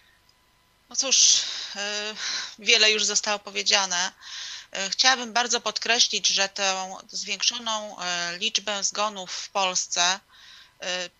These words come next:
ci, którzy zmarli na covid, to jest mniej niż połowa, to jest około czterdzieści procent. Reszta to nie są osoby, które zmarły na covid czy powikłania covid, ale oczywiście zmarły z powodu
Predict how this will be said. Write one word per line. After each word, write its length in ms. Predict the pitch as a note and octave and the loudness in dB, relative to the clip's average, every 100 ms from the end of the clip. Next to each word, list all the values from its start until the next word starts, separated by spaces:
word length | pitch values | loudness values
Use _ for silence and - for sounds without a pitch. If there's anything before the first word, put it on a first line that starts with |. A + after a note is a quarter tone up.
| _ - | _ -4
ci, 180 | - C#4+ | 2 2
którzy 300 | - B3+ G#3+ | 0 -6 -4
zmarli 420 | G3+ G#3+ A#3+ A#3 | -4 -2 -4 -4
na 120 | A3 G3 | -6 -6
covid, 560 | - A#3 F3 F3 - | -2 -4 -4 -4 -4
to 140 | - G#3+ | -2 -2
jest 520 | G#3+ G#3+ - - - G#3 | 0 -2 -2 -6 -12 -16
mniej 320 | G#3+ A#3 A#3+ | -2 -2 0
niż 180 | A3+ - | -4 -4
połowa, 480 | G#3+ G#3 G3 D#3 | -2 -4 -4 -6
to 120 | D3+ F3+ | -10 -10
jest 120 | - | -10
około 360 | F#3+ G#3 G3+ | -8 -8 -8
czterdzieści 720 | G3+ - G3 F3+ G3 G3+ - F#3+ | -6 -8 -8 -8 -2 -2 -2 -6
procent. 640 | F#3 E3+ - D3+ D#3 - - | -8 -8 -8 -14 -16 -20 -16
Reszta 760 | G3 G#3 G3+ - - G3 G#3 A3 _ _ | -6 -2 0 -2 -2 0 0 -4 _ _
to 120 | G3 | -10
nie 220 | G3 A3 | -4 -2
są 240 | A3+ A3 G#3 | 0 -2 -4
osoby, 460 | F#3+ - F#3 F#3 | -2 0 -2 -6
które 320 | F3+ F#3 F3+ | -10 -8 -4
zmarły 520 | F3+ F#3 F#3+ G3+ F3 F3 F3 - E3+ | -4 -2 -2 -2 -4 0 0 -2 -18
na 500 | F3 E3+ E3+ E3 E3 - - _ | -2 2 2 2 -2 -12 -20 _
covid 460 | G#3 G#3 G3 - | -2 -2 -6 -10
czy 120 | - F#3 | -10 -8
powikłania 600 | F#3 E3+ - F3+ F3 E3 | -10 -12 -6 -6 -4 -6
covid, 440 | F#3 F3 G3+ - | -8 -8 -8 -6
ale 240 | G#3 G3+ G3+ | -2 0 -2
oczywiście 600 | G3 - F#3+ G#3+ - G3 | -4 -8 -6 -6 -6 -6
zmarły 560 | G3 G3 G#3 G3+ F#3 F#3 A3+ - - - - | -8 -2 -2 -2 -2 -2 -2 -8 -20 -20 -12
z 100 | - | -10
powodu 680 | - G3+ G#3+ G#3+ G#3 G#3 G#3 | -6 -2 -2 -2 -4 -4 -6